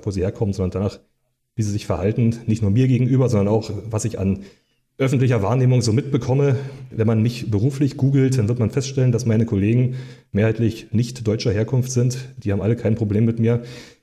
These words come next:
Juristisch, äh, bin ich im Bereich der Strafverteidigung tätig. Das ist zumindest bei mir ein Feld, in dem die Mandanten mehrheitlich auch keine Deutschen sind. Von denen hat auch keiner Berührungsängste. Diejenigen, die diese Sachen, wie das, was da bei Wikipedia steht oder was mitunter auch immer mal wieder im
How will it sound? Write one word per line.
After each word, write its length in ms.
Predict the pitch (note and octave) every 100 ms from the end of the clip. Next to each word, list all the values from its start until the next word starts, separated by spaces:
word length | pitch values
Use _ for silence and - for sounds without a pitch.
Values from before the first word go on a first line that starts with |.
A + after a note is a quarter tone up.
| _ _ _ A#2
Juristisch, 480 | A#2 B2+ C3 B2
äh, 100 | A2
bin 160 | G2 B2
ich 160 | A2+ G#2
im 140 | G#2
Bereich 180 | G2 G#2
der 80 | A#2
Strafverteidigung 640 | - A2+ A#2 A#2 A#2 A#2
tätig. 380 | A#2+ A#2+ B2 A#2
Das 160 | A#2 G#2+
ist 500 | G#2+ - E2 - -
zumindest 300 | G2+ A2 A2+
bei 60 |
mir 280 | G2+ A#2 A#2
ein 120 | G#2
Feld, 380 | - G2+ A#2 - - - _ _ -
in 120 | G2+
dem 320 | F#2+ G2+ F#2+ -
die 100 | F#2
Mandanten 440 | F#2 F#2+ G2 G2
mehrheitlich 440 | G2+ G2 G#2 F#2
auch 180 | G#2+ A#2
keine 280 | - G2 G2
Deutschen 360 | F2 A2+ - A2+
sind. 320 | A2+ A#2 - - _ _ _ _ _ _
Von 100 | F#2+
denen 100 | F#2+
hat 100 | G2
auch 40 | -
keiner 260 | G#2+ A2+
Berührungsängste. 880 | G#2 G2+ A#2+ A2+ - A2 - A#2+ A2 -
Diejenigen, 600 | G#2+ C3 C3+ B2+ B2 A#2
die 140 | G#2+ G#2+
diese 200 | G#2 G2
Sachen, 380 | G#2 A#2+ A2 -
wie 100 | G#2
das, 220 | G2+ G2+
was 140 | G#2 -
da 80 | G2
bei 120 | F#2+
Wikipedia 440 | G2 - G#2+ A#2+
steht 260 | - A2 A2+
oder 140 | G2
was 180 | G2 -
mitunter 320 | G2+ G#2+ A2+
auch 100 | G2+
immer 140 | A2 G#2
mal 140 | F#2+
wieder 160 | G2+ G2
im 160 | F#2